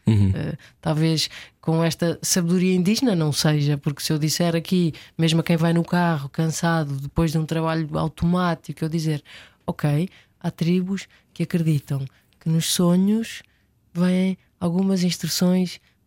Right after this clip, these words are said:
Speaker 2: dos nossos antepassados ou até da natureza. Até porque algumas tribos acreditam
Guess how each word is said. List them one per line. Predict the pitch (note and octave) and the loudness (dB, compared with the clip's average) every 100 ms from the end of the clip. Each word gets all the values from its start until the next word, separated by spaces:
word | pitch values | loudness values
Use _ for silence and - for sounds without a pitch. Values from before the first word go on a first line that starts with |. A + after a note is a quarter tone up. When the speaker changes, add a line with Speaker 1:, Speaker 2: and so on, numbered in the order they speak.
| _ | _
Speaker 2:
dos | F3+ G#3+ | -6 -2
nossos | F#3+ F#3+ - F#3 | 0 0 0 0
antepassados | F3+ - - E3 - F3+ G3 F#3 F#3+ - _ _ | 0 -4 -6 -6 -2 -2 -2 -4 -8 -10 _ _
ou | - F3 | -2 -2
até | F3 G3 | 0 0
da | F#3 | 0
natureza. | F3+ - D#3 B2+ G#2 G#2 - - _ - | 0 -2 -6 -6 -10 -16 -20 -20 _ -8
Até | F3+ A3+ | -6 -4
porque | A3+ G#3+ | -4 -2
algumas | G3 G#3 G3 F3 | 0 0 0 -2
tribos | - G#3+ B3 F3 D#3+ | -2 0 0 0 -2
acreditam | E3+ F#3 F3+ A3 A3+ C4+ C#4 | -2 -2 -2 -2 -2 -6 -8